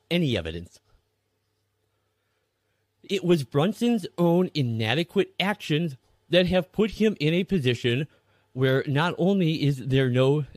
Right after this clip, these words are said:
evidence that the election was won by Donald Trump,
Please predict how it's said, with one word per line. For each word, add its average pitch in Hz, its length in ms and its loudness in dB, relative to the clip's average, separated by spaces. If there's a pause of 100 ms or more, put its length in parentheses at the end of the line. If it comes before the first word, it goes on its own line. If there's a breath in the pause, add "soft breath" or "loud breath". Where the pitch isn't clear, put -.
evidence 175 420 2
that 135 200 -6
the 170 120 -2
election 156 440 0
was 180 180 0
won 117 320 0 (260 soft breath)
by 127 500 -2 (220)
Donald 113 440 0 (120)
Trump, 190 420 0